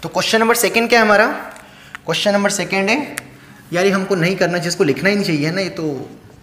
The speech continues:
तो क्या करेंगे, सबसे पहले क्या calculate करेंगे, ये तो वही सवाल हो गया, f of x one बराबर f of x two। ये self करें ना, many one आएगा, Self करें ये,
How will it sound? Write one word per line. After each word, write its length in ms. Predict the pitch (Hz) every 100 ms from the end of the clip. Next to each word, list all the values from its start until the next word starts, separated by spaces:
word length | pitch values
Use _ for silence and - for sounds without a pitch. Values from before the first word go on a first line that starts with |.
| - - - - - - - - _ _ -
तो 60 |
क्या 140 | 170 233
करेंगे, 260 | 233 226
सबसे 260 | 214 190 208
पहले 180 | 214 214
क्या 120 | 220
calculate 400 | 220 208 214 208
करेंगे, 300 | 208 196 196
ये 160 | 214 202
तो 120 | 226
वही 140 | 214 220
सवाल 280 | 196 170
हो 60 | 151
गया, 200 | 185 170
f 80 | 196
of 120 | 190
x 220 | 165 -
one 140 | 196 175
बराबर 360 | 156 151 185 147
f 140 | 143
of 140 | 196 170
x 200 | 147 -
two। 120 | 185 254 - - - - - - -
ये 80 | 233
self 300 | 233 214 233 -
करें 200 | 175 196
ना, 100 | 233
many 260 | 175 170 170
one 140 | 143
आएगा, 300 | 123 117 135 - - - - - - - - - - - - - - -
Self 340 | - 190 202 -
करें 180 | 180 165
ये, 200 | 165